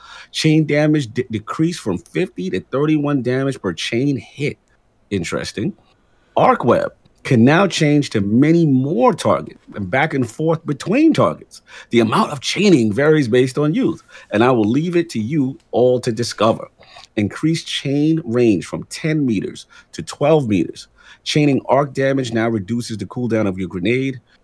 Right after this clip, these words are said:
works with arc web chains, and chains with chain lightning melee. Earn three percent energy per instance of chain damage in P V E. Earn ten percent energy per instance of chain damage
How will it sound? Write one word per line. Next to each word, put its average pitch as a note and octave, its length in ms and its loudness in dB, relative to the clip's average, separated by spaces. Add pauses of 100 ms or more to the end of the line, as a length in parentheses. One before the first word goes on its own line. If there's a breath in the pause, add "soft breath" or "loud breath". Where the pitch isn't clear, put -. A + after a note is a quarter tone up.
(140)
works C3+ 280 2
with C3 160 -4
arc A2+ 240 2
web A2+ 200 0
chains, G2 500 -2
and F2+ 120 -6
chains A#2 300 0
with G2+ 120 -6
chain A2+ 400 0
lightning F#2+ 420 0
melee. A2 400 2 (580)
Earn C3 260 2
three D#3+ 220 -2
percent D#3 400 -4
energy C#3 360 0
per - 360 -6
instance D#3 500 -2
of F2 180 -6
chain A#2 360 -4
damage G#2 380 0
in F#2 100 -6
P F#2 180 -8
V F2 100 -10
E. G3 360 -4 (500 loud breath)
Earn G2+ 220 4
ten D#3+ 240 0
percent C#3 360 -4
energy A#2+ 400 0
per A#2 220 -2
instance G#2 440 -4
of E2 160 -12
chain F#2+ 460 -6
damage F2+ 380 -6